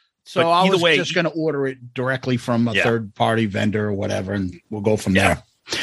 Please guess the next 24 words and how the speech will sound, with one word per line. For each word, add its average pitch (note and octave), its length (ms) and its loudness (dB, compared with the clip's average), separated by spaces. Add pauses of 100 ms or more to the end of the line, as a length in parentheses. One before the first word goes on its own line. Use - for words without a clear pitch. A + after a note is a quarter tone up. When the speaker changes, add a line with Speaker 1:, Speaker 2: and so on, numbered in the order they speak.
(120)
Speaker 2:
E-, E3 120 4
Speaker 1:
But F#3 140 2
it G3+ 40 4
looks A3 220 2
Speaker 2:
either E3 80 2
way, C#3+ 40 4
Speaker 1:
awesome. C#3+ 260 -4 (340)
Speaker 2:
it D3 100 2
look, D#3+ 200 2
it D3 120 2
really C#3 340 0
does. G2+ 300 -6
I A#2 40 0
mean, A2+ 140 0
it, A#2+ 140 0
it A#2 200 2
looks A#2 320 0 (120)
fucking A2 280 -2
fantastic. F#2+ 640 -6
They, D3 120 2
they're C3+ 180 0
doing D3 280 2
it A#2+ 140 -4
right. A2 300 -4